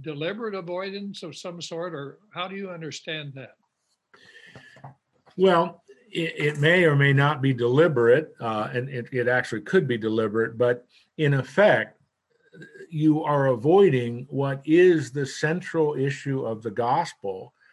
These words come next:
Speaker 2: which is by grace through faith you're saved. Um, in a sense, in a sense, if you think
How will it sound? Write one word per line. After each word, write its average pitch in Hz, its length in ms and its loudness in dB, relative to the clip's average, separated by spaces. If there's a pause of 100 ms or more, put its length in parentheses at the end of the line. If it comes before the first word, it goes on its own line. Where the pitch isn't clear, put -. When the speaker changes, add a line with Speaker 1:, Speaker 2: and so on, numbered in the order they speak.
(300)
Speaker 2:
which 123 360 -2
is 120 120 -4
by 117 220 0
grace 120 440 2
through 123 180 -6
faith 110 400 -4
you're 104 140 -6
saved. 113 600 -4 (600)
Um, 120 540 -6 (1300)
in 170 200 -4
a 160 60 -2
sense, 139 840 -2 (1300)
in 151 140 -4
a 147 60 -4
sense, 139 580 -2
if 135 240 -8
you 147 160 -4
think 202 460 -2